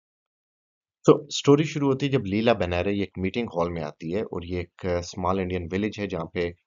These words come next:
कुछ कलीग्स जो हैं वो एक लिविंग कोर्ट रूम को परफॉर्म कर रहे हैं वहाँ के लोकल विलेजर्स के लिए। So, अ, बेनारे यानी लीला बेनारे वहाँ पे जल्दी आ जाती है और वहाँ पे एक विलेजर सामंत जो कि बाद में प्ले के अंदर भी एक रोल परफॉर्म करता है।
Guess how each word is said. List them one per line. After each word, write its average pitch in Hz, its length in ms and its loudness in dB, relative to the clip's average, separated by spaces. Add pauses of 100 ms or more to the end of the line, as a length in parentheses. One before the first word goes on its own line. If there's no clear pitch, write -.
(320)
कुछ 101 180 -4
कलीग्स 98 500 0
जो 98 120 -4
हैं 90 120 -2
वो 90 420 -2 (100)
एक 92 140 -12
लिविंग 104 240 0
कोर्ट 92 320 -2
रूम 92 140 -2
को 90 100 -12
परफॉर्म 104 440 -2
कर 107 180 -2
रहे 98 100 -2
हैं 92 60 -2
वहाँ 85 160 -2
के 87 100 -8
लोकल 85 240 -4
विलेजर्स 95 580 -2
के 110 100 -6
लिए। 98 280 -2 (800)
So, 127 340 2
अ, 104 160 8
बेनारे 117 580 2
यानी 95 200 -2
लीला 107 260 2
बेनारे 92 440 0 (100)
वहाँ 87 200 -2
पे 90 320 -2
जल्दी 98 400 -2
आ 82 100 0
जाती 80 380 -8
है 92 260 -2 (460)
और 101 120 0
वहाँ 92 220 0
पे 104 100 0
एक 101 140 -8
विलेजर 101 380 0
सामंत 90 600 -2 (140)
जो 92 100 -4
कि - 120 -8
बाद 85 220 2
में 87 140 -4
प्ले 90 200 -2
के 87 120 -4
अंदर 87 160 -4
भी 90 260 -6 (120)
एक 85 180 -6
रोल 87 220 -2
परफॉर्म 92 400 -2
करता 90 340 -2
है। 92 260 -2